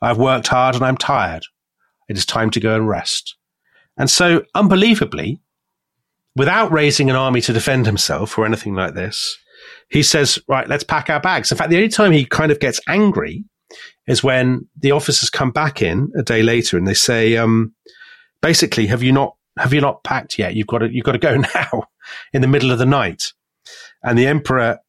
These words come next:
is very cross and he shouts at them and he says, "I am not an escaped slave. I will not leave in the middle of the night."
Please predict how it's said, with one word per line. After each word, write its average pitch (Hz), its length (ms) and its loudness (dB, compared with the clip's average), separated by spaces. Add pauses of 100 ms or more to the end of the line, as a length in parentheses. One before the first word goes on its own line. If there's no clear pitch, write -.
(220)
is 143 160 -2
very 185 220 2
cross 107 600 -2
and 107 120 -6
he 107 100 -2
shouts 151 440 -2
at 98 80 -4
them 95 120 -2
and 82 80 -6
he 98 100 0
says, - 440 -2 (120)
"I 185 140 0
am 165 100 2
not 175 220 2
an 156 80 2
escaped 156 480 0
slave. 123 480 2
I 131 80 2
will 127 140 2
not 156 220 0
leave 135 280 2
in 117 100 0
the 113 60 2
middle 110 240 0
of 95 60 0
the 101 80 0
night." 92 340 0